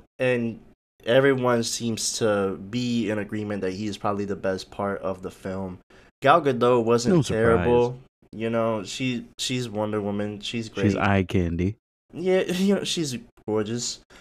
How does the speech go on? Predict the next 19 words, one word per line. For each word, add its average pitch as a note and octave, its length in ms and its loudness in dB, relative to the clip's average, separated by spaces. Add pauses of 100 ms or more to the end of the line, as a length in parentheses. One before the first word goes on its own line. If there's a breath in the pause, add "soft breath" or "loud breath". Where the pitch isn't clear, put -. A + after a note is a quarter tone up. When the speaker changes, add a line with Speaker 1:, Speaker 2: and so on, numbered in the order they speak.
(120)
Speaker 2:
Yeah, G#2 280 0 (220)
yeah. F#2 160 -4 (380)
Speaker 1:
But B2+ 200 0
the B2+ 120 0
whole D#3 160 6
thing C#3 300 0
is, C3 340 0
the B2 80 2
movie D#3 400 0
doesn't C3 560 0 (1200)
want B2+ 340 0
to C3+ 80 -2
decide A2+ 460 0
as A2 160 -2
to A#2 100 -4
what G#2 320 0
her A#2 140 2
powers A#2+ 640 -2
are, D3 560 2